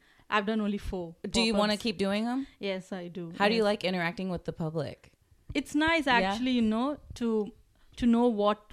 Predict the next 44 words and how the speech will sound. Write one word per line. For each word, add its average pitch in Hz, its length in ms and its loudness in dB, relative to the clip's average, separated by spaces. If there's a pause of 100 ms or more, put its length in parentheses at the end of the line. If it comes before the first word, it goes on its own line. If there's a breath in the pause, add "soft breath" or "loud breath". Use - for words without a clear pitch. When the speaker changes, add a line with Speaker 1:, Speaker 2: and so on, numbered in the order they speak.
(160)
Speaker 1:
your 196 300 10
customer 185 560 4
wants 185 560 4
and 175 160 4
what 175 240 4
they 180 100 6
like. 170 560 -4
It's 180 220 -6
good 180 240 0
to 185 60 0
know. 175 300 0 (180)
Speaker 2:
Yeah, 214 280 -4
well, 175 160 -2
I 190 60 0
just, - 360 -6 (240)
I 185 240 0
remember 190 360 -2
when 196 100 0
I 185 60 0
started 185 300 -2
seeing 180 200 -4
your 170 100 -4
name 160 420 -4
on 160 160 -4
some 165 200 -2
of 151 80 -4
the 151 100 -2
vendors' 160 480 -2
lists, 143 640 -4
Speaker 1:
Mm-hmm. 220 140 2
Speaker 2:
I'm 226 120 -2 (120)
like, 165 100 -6
"Man, 220 200 -4
I 196 80 -4
need 185 120 -4
to 190 60 -4
make 180 200 -4
an 170 80 -6
effort 165 240 -6
to 170 60 -10
go 147 400 -6
over 190 260 2
there." 143 380 -4
Speaker 1:
Mm-hmm. 214 280 0